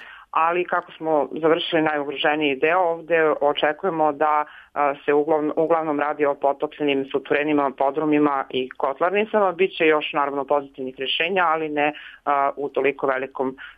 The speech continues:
broju. Najveći problem ovde, a, koji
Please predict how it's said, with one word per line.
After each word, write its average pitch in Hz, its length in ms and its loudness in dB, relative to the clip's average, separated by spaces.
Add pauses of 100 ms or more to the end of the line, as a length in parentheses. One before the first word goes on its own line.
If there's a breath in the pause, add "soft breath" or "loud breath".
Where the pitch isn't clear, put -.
broju. 131 460 0 (380)
Najveći 185 440 -2
problem 180 420 0
ovde, 151 420 2 (100)
a, 135 180 2
koji 151 260 0